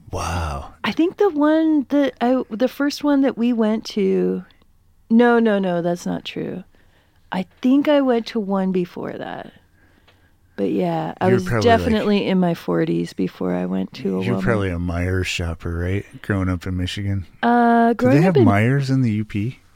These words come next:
Speaker 2: No, where I grew up, we had one grocery store, and it was called Red Owl.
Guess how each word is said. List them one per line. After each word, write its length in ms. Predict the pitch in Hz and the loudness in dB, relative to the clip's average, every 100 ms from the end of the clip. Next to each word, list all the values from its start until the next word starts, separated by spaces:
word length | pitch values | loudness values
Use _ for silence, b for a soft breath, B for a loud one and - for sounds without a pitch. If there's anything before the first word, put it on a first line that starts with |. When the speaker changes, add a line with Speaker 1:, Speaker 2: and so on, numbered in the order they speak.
| - - | -12 2
Speaker 2:
No, 440 | 202 190 180 196 | 4 6 4 2
where 280 | 190 196 208 | 2 2 4
I 100 | 220 | 2
grew 260 | 226 262 233 | 2 2 4
up, 240 | 220 220 | 4 0
we 140 | 208 208 | 2 2
had 300 | 208 190 185 | 2 -2 -2
one 320 | 185 196 202 | -2 0 0
grocery 400 | 202 185 - 196 | 0 -2 -4 -8
store, 480 | - 196 170 170 - | -4 -4 -2 -2 -2
and 140 | 185 | -4
it 100 | 202 | -2
was 140 | 185 - | -6 -8
called 500 | - 165 156 151 - _ - | -8 -6 -6 -6 -10 _ -10
Red 320 | 180 170 170 | -2 -2 -2
Owl. 480 | 160 - - - | -4 -6 -6 -6